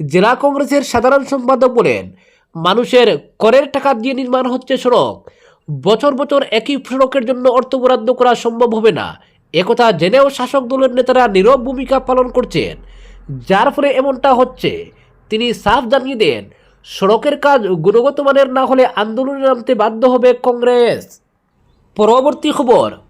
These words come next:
পড়ুয়াদের আত্মহত্যা রুখতে কী করছে কর্তৃপক্ষ? প্রশ্ন উদ্বিগ্ন সুপ্রিম কোর্টের। দেশ জুড়ে শিক্ষা প্রতিষ্ঠানে বাড়তে থাকা ছাত্রছাত্রীদের আত্মহত্যার ঘটনায়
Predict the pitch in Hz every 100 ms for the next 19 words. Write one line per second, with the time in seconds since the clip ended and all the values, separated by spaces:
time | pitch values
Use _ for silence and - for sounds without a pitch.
0 | _ 220 254 294 285 302 226 233 - 285
1 | 285 285 285 269 - 277 277 294 285 294
2 | - 285 277 269 277 269 262 - 240 143
3 | 92 - - 214 220 254 254 220 185 202
4 | 269 277 277 277 226 269 247 262 247 180
5 | 107 85 - - - _ _ - 120 151
6 | 190 220 254 233 220 220 214 - 285 285
7 | 277 285 294 269 262 226 233 269 269 269
8 | 262 254 262 262 254 240 247 247 190 202
9 | - 262 - 277 247 247 247 156 82